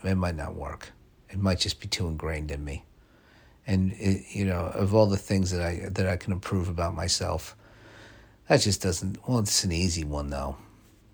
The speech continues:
The, it can, I can concentrate on that and avoid, uh, other,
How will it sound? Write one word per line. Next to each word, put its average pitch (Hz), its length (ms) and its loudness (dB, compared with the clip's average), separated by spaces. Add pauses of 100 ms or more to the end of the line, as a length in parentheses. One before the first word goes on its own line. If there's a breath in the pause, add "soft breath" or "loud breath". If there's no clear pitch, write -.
(200)
The, 98 460 -2
it 98 100 -4
can, 98 360 4
I 95 120 6
can 92 240 0
concentrate 92 640 0
on 82 160 0
that 82 340 -2
and 82 200 -4
avoid, 78 500 -4
uh, 73 280 -4 (840 loud breath)
other, 87 300 0